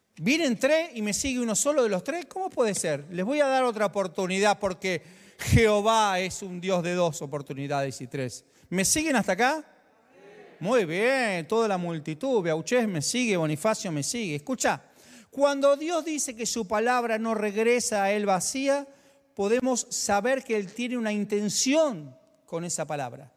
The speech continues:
Sí, hay, hay un propósito con esa palabra. Nunca le, nunca le tires pasa-, no discutas con pasajes bíblicos. No le pegues al otro con pasajes bíblicos, porque si esa, esa lluvia,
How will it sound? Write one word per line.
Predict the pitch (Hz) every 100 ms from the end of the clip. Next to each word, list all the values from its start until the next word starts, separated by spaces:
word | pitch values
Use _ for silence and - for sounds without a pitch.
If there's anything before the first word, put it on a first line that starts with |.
| _
Sí, | - 240
hay, | 262 277
hay | 285
un | 277 262
propósito | - 226 - 320 302 233 180
con | 160 160
esa | 156 156
palabra. | 147 139 123 131 123 _ _ _ _ _ _ -
Nunca | 226 330 392 381 294
le, | 214 214 269 -
nunca | 233 294 359 285
le | 247 202
tires | 156 - 285 294
pasa-, | - - 277 262 262 269 285 - - -
no | 254 311
discutas | 320 - - 294 - 269
con | 302 269
pasajes | 190 208 - 254 233 240
bíblicos. | 208 247 226 185 - - - - _ _ _ _ _ _
No | 226 269
le | 269
pegues | 269 285 277 -
al | 226
otro | 247 247 233
con | 240
pasajes | 196 202 254 -
bíblicos, | 214 240 247 208 185 202
porque | 220 208
si | 208 240
esa, | 240 - 240 247
esa | 240 - 233
lluvia, | - 285 269 233 180